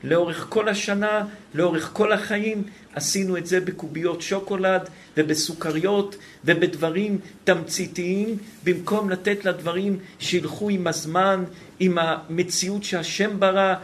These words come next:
תמצתנו את הכל בקטן, לנוחות שלנו, להנאה שלנו, לטוב שלנו, ובזה השארנו את רוב היום ריק, רוב האוכל נטול טעמים, רוב האוכל נטול כל דבר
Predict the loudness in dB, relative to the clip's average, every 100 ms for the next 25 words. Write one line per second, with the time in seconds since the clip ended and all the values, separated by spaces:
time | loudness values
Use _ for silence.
0 | -10 -6 -4 -2 0 0 0 -2 -2 -2
1 | -4 2 2 4 2 2 -2 0 4 4
2 | 2 -4 -8 -2 2 2 0 -4 -6 -4
3 | -2 2 2 2 0 -2 -4 -4 2 2
4 | 4 2 2 0 0 2 2 2 0 -2
5 | -10 0 0 6 6 6 0 2 4 2
6 | 2 -2 -6 -14 0 2 4 4 2 2
7 | 0 2 4 4 0 0 2 4 4 2
8 | 2 2 0 -6 -10 0 4 4 4 -2
9 | -10 -12 -12 0 6 6 6 4 4 2
10 | 0 0 0 -4 -8 2 2 4 0 -2
11 | 0 4 4 4 2 0 -2 -6 -10 -10
12 | 4 6 6 8 8 6 2 0 0 -4
13 | -12 -4 4 4 4 -2 0 -2 6 6
14 | 6 2 6 6 6